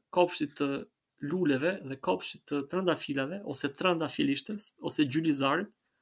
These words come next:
që të cilin Ista Jusuf Myzyre e përdor shpesh, sepse vërtet ne kemi nevojë të marrim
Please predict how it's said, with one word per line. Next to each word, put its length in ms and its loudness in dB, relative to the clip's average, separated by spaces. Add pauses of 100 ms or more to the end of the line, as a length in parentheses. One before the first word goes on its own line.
(160)
që 160 0 (320)
të 120 4
cilin 280 2
Ista 180 2
Jusuf 300 4
Myzyre 300 4
e 40 -6
përdor 320 2
shpesh, 380 -6 (640)
sepse 240 2
vërtet 320 4
ne 120 2
kemi 220 4
nevojë 320 4
të 80 -2
marrim 260 2